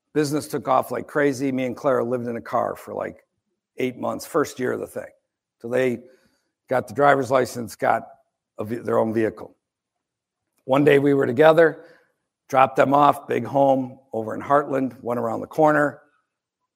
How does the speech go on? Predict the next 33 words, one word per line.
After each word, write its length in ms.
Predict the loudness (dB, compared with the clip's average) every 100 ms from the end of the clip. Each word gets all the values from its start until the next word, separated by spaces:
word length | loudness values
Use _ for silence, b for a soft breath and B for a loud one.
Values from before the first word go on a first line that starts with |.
| _ _ _ _ _ _ -20 -20 _
garage 440 | -2 0 0 -4
sale. 480 | -12 -16 -18 -18 -20 _ _ _ _ _ _ _ _ _ _
Know 120 | -6
anything 280 | -6 -4 -6
about 280 | 0 0 0
Clara? 500 | 2 4 6 4 0
We're 140 | -8 -10
stopping. 480 | -8 -8 -8 -14 -20 _ _ _ _ _ _ _ _
There's 260 | -12 -10 -6
a 40 |
garage 360 | 4 6 6 2
sale. 440 | 0 4 4 2 B B B -6
Get 160 | 2
out. 360 | 6 6 4 -4
We 80 | -6
walk 360 | 2 2 2
in. 380 | 2 2 2 -4 _ _ _ _ _ _ _ _ _ -6
I'd 160 | -2
rather 220 | 0 0 -2
be 100 | -6
shot 380 | 2 2 2
dead 220 | 4 4 2
and 140 | 2
left 460 | 4 4 4 -16 -4
by 140 | -2
the 100 | -2
side 200 | 4 4
of 60 | 4
the 60 |
road 240 | 4 2 4
like 160 | 0
a 60 | 0
muskrat 800 | 2 2 2 2 4 2 -2